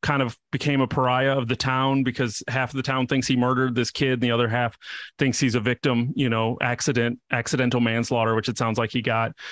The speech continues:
And we got very little f-, like, explanation of the fallout of that, except for the town picks on him. And we had the band geeks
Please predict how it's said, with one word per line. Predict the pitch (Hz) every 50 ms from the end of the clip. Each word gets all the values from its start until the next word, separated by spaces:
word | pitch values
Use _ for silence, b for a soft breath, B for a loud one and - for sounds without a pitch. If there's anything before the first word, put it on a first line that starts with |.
| B B B B B B B _ -
And | 147 127 127 127
we | 127 120
got | 143 147 139
very | 147 165 180 170
little | 151 151 156 151 143
f-, | 135 - - - - - 147 - _ _ _ _ _ _
like, | 131 135 - -
explanation | 160 165 - - 175 156 143 139 143 156 147 - 190 170
of | 156 135
the | 135
fallout | - - 160 143 147 156 160 160 160
of | 160
that, | 170 165 165 156
except | 147 135 - 156 135 -
for | - 143 127 120 113 - -
the | 135
town | - - 135 127 127 123
picks | - 131 123 - -
on | 139 131
him. | 120 135 139 139 139 151 -
And | 143 123 120
we | 120 110
had | 120 123 107
the | 120
band | 101 - 131 117 120 120 127 127 117 -
geeks | 135 131 131 123 - - -